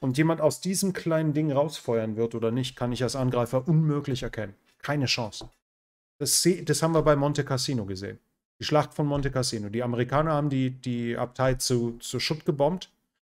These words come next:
und danach sind die Fallschirmjäger eingezogen und haben's über Monate ausgehalten. Weil, weil die Deckungsmöglichkeit unfassbar groß ist. Um Artilleriebeschuss standzuhalten, brauche ich nur ein paar Keller. Und die Keller sind am längsten halt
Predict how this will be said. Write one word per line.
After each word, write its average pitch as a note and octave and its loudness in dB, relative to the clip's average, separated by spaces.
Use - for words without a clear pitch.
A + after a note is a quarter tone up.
und C3 0
danach B2 4
sind - -2
die C3 -2
Fallschirmjäger D3+ 0
eingezogen C3+ -2
und B2+ 0
haben's B2+ 0
über B2 2
Monate C3+ 2
ausgehalten. G#2+ -6
Weil, B2+ 4
weil C3 6
die B2+ 0
Deckungsmöglichkeit D3+ 0
unfassbar D3+ 0
groß A#2+ -2
ist. - -18
Um D3+ 6
Artilleriebeschuss D3+ 4
standzuhalten, E3 2
brauche C#3+ 4
ich B2+ 0
nur D#3 4
ein C3+ 0
paar C#3 -2
Keller. A2 0
Und A#2 -6
die C3+ 0
Keller D3+ 2
sind D#3 2
am C#3 0
längsten A#2 0
halt G2+ -8